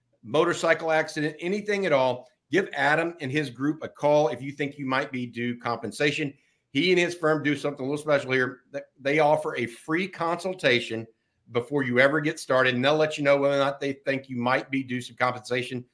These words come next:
Uh, reach out to Adam at lowy law firm dot com. Fill out the form. They'll give you a call or chat with you right there online as well. Again, that's lowy law firm dot com. Adam, thank you very much, uh, for your ongoing sponsorship of Coffee and Football.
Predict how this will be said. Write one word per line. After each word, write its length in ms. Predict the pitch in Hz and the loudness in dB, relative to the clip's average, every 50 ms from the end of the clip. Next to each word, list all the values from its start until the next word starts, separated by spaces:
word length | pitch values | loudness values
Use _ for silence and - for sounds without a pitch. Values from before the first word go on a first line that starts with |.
| _ _ _ _ _ | _ _ _ _ _
Uh, 60 | - 101 | -10 -6
reach 280 | 101 120 147 151 151 | -2 -2 -2 2 6
out 180 | 156 147 151 151 | 6 6 6 4
to 220 | 175 - - 147 | 0 -4 0 2
Adam 380 | 135 123 123 120 117 117 117 - _ _ _ _ _ | 4 6 6 6 4 2 -2 -10 _ _ _ _ _
at 220 | - 117 110 - - | -4 -4 -4 -4 -6
lowy 560 | 117 107 117 127 131 147 156 165 175 180 175 - | -8 -2 2 4 4 6 4 4 2 0 -4 -6
law 340 | 147 139 143 151 156 151 151 | -2 2 4 4 4 4 4
firm 240 | - 160 165 165 160 | 2 2 2 4 4
dot 240 | 151 156 175 - - | 4 2 2 0 -2
com. 480 | - 139 131 131 127 127 135 139 - _ | -2 0 2 2 0 0 -2 -6 -12 _
Fill 160 | - 117 110 | -6 -2 0
out 160 | 127 131 - | 0 0 0
the 80 | - 160 | -4 -10
form. 520 | - - - 160 160 156 156 156 160 - - - | -10 -6 -4 0 2 4 4 4 4 2 -4 -6
They'll 160 | 107 107 98 | -6 -6 -6
give 140 | 90 120 127 | -6 -6 -2
you 100 | 143 147 | -2 -2
a 40 | 143 | -2
call 540 | - - 143 143 143 143 143 139 - - _ _ _ _ _ | 2 4 6 8 8 6 6 2 -2 -10 _ _ _ _ _
or 340 | 143 139 147 156 160 156 - - | 0 4 4 4 4 4 0 -8
chat 340 | - - - 147 143 147 151 | -14 2 6 6 6 6 4
with 220 | 160 147 135 - 151 | -2 -8 -8 -8 -10
you 100 | 139 127 | -4 0
right 240 | 131 135 131 135 | 2 2 2 2
there 320 | - 139 131 131 135 - 127 | 0 0 0 0 0 -2 -4
online 480 | 123 131 131 123 120 120 120 120 120 | -4 -2 -2 0 0 0 0 0 0
as 160 | 120 117 113 113 | -2 -2 -4 -2
well. 300 | 104 104 98 95 - - _ _ _ - | -2 0 0 0 -4 -8 _ _ _ -6
Again, 280 | 107 101 110 120 117 110 | -4 0 4 4 4 4
that's 220 | 107 117 - - | 2 -2 -4 -8
lowy 540 | - 127 113 123 139 143 151 160 160 175 180 - | -12 -6 0 2 4 4 4 2 0 -2 -6 -6
law 320 | 143 135 135 143 143 139 | -2 2 4 4 4 2
firm 360 | - 147 139 139 139 147 - _ | 0 -2 -2 -2 -2 -6 -8 _
dot 240 | 98 101 107 - - | -8 -8 -8 -6 -4
com. 300 | - 139 139 135 131 131 - _ _ _ - | -2 0 0 0 -2 -4 -10 _ _ _ 0
Adam, 240 | 131 151 160 156 | 2 2 2 0
thank 240 | 135 - 147 139 - | -2 -4 -6 -6 -8
you 60 | 143 | -6
very 180 | 120 131 135 131 | -4 -2 -2 0
much, 400 | 123 120 117 120 120 - - - _ _ _ _ _ | 2 2 2 0 -2 -6 -14 -20 _ _ _ _ _
uh, 180 | - 104 104 107 | -2 -2 -2 -2
for 160 | 104 - 120 | -2 -6 -4
your 220 | 107 107 120 - | -2 -2 -2 -2
ongoing 440 | - 110 113 120 110 113 107 110 107 | -2 -2 -4 -2 -2 -2 -2 -2 -4
sponsorship 640 | 104 - - 110 110 107 - - 107 - - 110 110 - | -6 -6 -6 -4 -4 -4 -6 -10 -8 -4 -4 -4 -4 -4
of 140 | 117 - - | -8 -6 -2
Coffee 300 | - 110 110 113 - 110 | 0 0 0 0 -2 -6
and 80 | 101 | -4
Football. 340 | - 120 98 107 - - - | -4 -2 -2 -2 -4 -4 -10